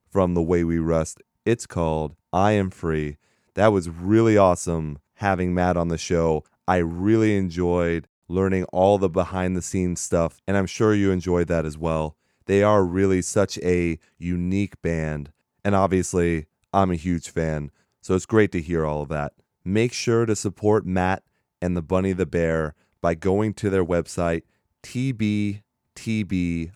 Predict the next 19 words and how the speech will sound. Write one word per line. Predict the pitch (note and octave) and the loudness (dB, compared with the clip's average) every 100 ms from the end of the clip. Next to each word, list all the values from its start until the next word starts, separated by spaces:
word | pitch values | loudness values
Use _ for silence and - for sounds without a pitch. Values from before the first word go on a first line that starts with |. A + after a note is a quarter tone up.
| _ - | _ -10
official | D#2+ - G2 - F2+ D#2 | -8 -2 -2 0 -2 -4
dot | D2+ F2 E2+ - | -2 -2 -2 -6
com. | E2+ D#2 D2+ C#2 _ _ _ | -6 -4 -6 -10 _ _ _
There | F#2+ G2+ | 0 2
you | G2 F#2+ | 2 0
can | F#2 | -4
find | - F2+ F2+ F2 E2 _ _ | -2 0 0 -2 -6 _ _
every | G2 A2+ A#2 G#2+ | 0 2 2 0
way | F#2 F#2 F2+ | 2 2 2
to | - E2 | -2 -12
pre-order | - - C3 A#2+ A#2 G#2 | -10 -2 0 2 2 0
the | G2 | -2
new | F#2+ F#2 | 0 2
album, | F2 F2 F2 E2 D#2+ _ _ - | 2 0 0 -2 -6 _ _ -16
to | E2 | -6
get | G#2+ A2 | -2 -2
the | G2+ | 0
Rarities | F2+ F#2 F#2+ F#2+ F#2 F2+ F2 | 2 2 4 2 0 -2 0
album, | E2+ E2+ E2+ E2+ D#2+ | 0 0 0 -2 -4